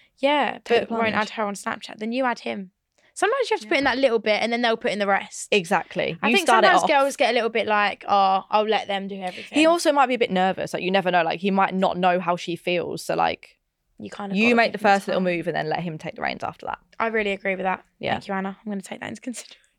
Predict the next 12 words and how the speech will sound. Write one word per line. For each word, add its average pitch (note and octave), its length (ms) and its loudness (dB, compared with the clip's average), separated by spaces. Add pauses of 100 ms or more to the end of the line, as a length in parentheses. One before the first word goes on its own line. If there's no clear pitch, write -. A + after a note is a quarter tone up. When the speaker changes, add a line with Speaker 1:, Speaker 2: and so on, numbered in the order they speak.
(280)
Speaker 1:
<laughs> - 120 2 (420)
Uh, - 120 -2
to G3+ 140 -10
be G3+ 80 -6
fair, F#3+ 160 -2
I'd G3+ 220 0
normally G#3 200 -4
just G3+ 160 -10
add G3 160 -8
people. A#3+ 300 -2 (120)
<laughs> D#4+ 240 4
Like, B3+ 280 2